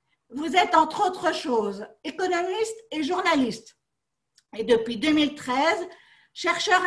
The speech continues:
indépendant spécialisé dans les politiques sociales et éducatives. Vous avez été rédacteur en chef du mensuel Alter Echo. Vous enseignez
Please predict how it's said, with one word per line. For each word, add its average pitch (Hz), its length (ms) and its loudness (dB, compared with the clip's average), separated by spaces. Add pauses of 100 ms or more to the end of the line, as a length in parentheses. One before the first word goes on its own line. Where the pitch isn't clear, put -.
indépendant 277 800 2 (480)
spécialisé 349 640 -2
dans 320 140 2
les 311 100 0
politiques 294 480 -4
sociales 320 480 0
et 285 120 2
éducatives. 262 840 -2 (880)
Vous 262 180 -2
avez 294 260 0
été 311 400 -4
rédacteur 311 600 0
en 320 140 4
chef 320 320 -2
du 277 80 -2
mensuel 294 640 2
Alter 269 360 0
Echo. 240 640 0 (680)
Vous 254 180 -2
enseignez 302 580 4